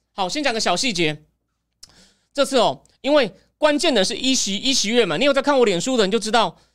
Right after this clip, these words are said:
我从一席月上台以后，哦，我不是还讲了，我不是在有一集介绍过他在外交事务的投诉，我反复说他会跟日本和解，他会跟日本和解，这个我讲到烂了，他会筹亲美亲日，然后呢，对中共经济合作，可是呢，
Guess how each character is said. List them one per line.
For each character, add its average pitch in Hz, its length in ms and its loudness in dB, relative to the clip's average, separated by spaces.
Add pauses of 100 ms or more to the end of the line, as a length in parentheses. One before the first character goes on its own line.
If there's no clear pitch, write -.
(300)
我 214 140 -2
从 262 180 0
一 311 120 -2
席 262 140 -4
月 277 80 2
上 269 240 0
台 220 160 0
以 180 80 0
后， 247 220 2
哦， 196 140 0
我 196 60 0
不 196 100 -8
是 285 100 0
还 254 80 2
讲 190 220 -2
了， 185 160 -2
我 180 80 -6
不 170 140 -4
是 269 120 2
在 285 140 0
有 202 160 4
一 247 40 -2
集 226 120 -4
介 262 100 -4
绍 262 160 2
过 254 100 0
他 247 140 0
在 262 180 0 (140)
外 262 180 2
交 254 160 0
事 269 140 -2
务 254 60 4
的 220 60 2
投 208 180 2
诉， 240 140 -2
我 240 60 8
反 190 240 0
复 254 220 -4
说 240 260 4 (300)
他 262 240 2
会 269 160 4
跟 247 180 0
日 269 160 -4
本 185 240 -2
和 185 160 0
解， 175 380 -2
他 247 160 2
会 269 140 4
跟 262 120 2
日 277 80 -2
本 202 140 0
和 190 140 0
解， 185 280 -2 (380)
这 190 100 -6
个 202 60 4
我 240 100 6
讲 208 160 -2
到 233 140 2
烂 247 240 2
了， 151 160 -4 (140)
他 240 100 0
会 262 160 4
筹 214 240 -2
亲 269 200 -4
美 233 220 0
亲 247 280 -2
日， 269 120 -2
然 302 120 0
后 247 80 0
呢， 208 120 0 (220)
对 302 140 0
中 277 180 0
共 247 260 0
经 294 220 -2
济 277 160 -4
合 196 220 0
作， 202 280 2 (220)
可 - 100 -10
是 220 80 -2
呢， 247 160 2